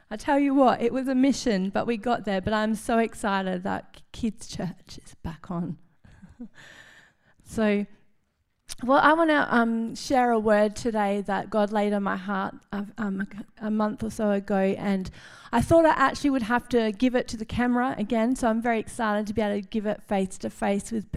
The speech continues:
actual people. Um, it was an experience actually talking to the camera, but it was, um, yeah, it was good how that it didn't, um, that got, we could get the word out still. We've come such a long way that, you know, people didn't miss out,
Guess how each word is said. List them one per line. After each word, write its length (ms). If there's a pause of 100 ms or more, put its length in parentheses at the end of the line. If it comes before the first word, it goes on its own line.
actual 340
people. 520 (640)
Um, 460 (300)
it 140
was 160
an 140
experience 560
actually 280
talking 280
to 80
the 100
camera, 380
but 200
it 100
was, 200
um, 360 (180)
yeah, 240
it 80
was 160
good 200
how 340 (760)
that 280
it 200
didn't, 480 (120)
um, 260
that 180
got, 240
we 100
could 200
get 200
the 100
word 280
out 240
still. 380
We've 180
come 260
such 300
a 60
long 240
way 240
that, 260
you 80
know, 200
people 280
didn't 300
miss 200
out, 340